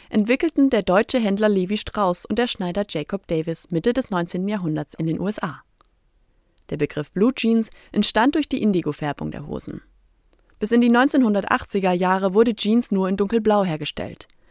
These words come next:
Dann begann der Trend unterschiedlicher Waschungen.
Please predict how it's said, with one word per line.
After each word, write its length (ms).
Dann 400
begann 280
der 100
Trend 300
unterschiedlicher 680
Waschungen. 460